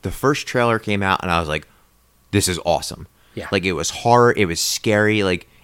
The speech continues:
Speaker 1: it was, it was James Wan at his best.
Speaker 2: Yep.
Speaker 1: The second trailer and all the promo pictures that came out with, like, after that were exactly Fifty Shades of Swamp.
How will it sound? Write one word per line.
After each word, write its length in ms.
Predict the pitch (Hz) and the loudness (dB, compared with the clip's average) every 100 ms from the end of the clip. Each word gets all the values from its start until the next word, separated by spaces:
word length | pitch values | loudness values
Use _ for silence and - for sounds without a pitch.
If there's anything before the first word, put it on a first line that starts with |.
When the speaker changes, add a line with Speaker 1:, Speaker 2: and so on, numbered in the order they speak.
| - | -2
Speaker 1:
it 140 | 160 143 | 0 0
was, 180 | 87 - | -4 -4
it 160 | 110 87 | -6 -4
was 160 | 82 | -6
James 400 | 78 - 104 107 | -4 -2 0 0
Wan 220 | 95 92 87 | 0 0 0
at 80 | |
his 100 | 82 | -4
best. 380 | 73 - 76 - _ - | -4 -8 -8 -14 _ -8
Speaker 2:
Yep. 200 | 127 - | -8 -6
Speaker 1:
The 100 | 95 | -6
second 440 | - 151 175 226 | 0 0 0 -2
trailer 520 | - 165 160 139 131 - - - | -2 -2 -2 -2 -4 -8 -20 -6
and 140 | 101 - | -6 -2
all 300 | 113 131 139 | 0 0 0
the 140 | 127 | -2
promo 600 | - - 135 160 156 151 | -2 -2 0 2 2 0
pictures 400 | 175 - 156 135 | -4 -4 -4 -2
that 160 | 120 - | -4 -4
came 260 | 127 120 | -4 0
out 220 | 117 127 | 0 -2
with, 160 | 90 85 - 107 | -4 -6 -6 -4
like, 240 | 95 80 | -4 0
after 320 | 110 127 90 | -2 -2 -2
that 260 | 80 76 - - _ - | -2 -2 -4 -16 _ -2
were 300 | 110 117 107 - | 4 6 4 -2
exactly 420 | 101 110 135 82 | -2 0 0 -2
Fifty 300 | 80 120 147 | -4 -4 -4
Shades 300 | 147 160 151 | -2 -2 -2
of 80 | 165 | -6
Swamp. 420 | - 117 110 107 | -4 -2 -2 -2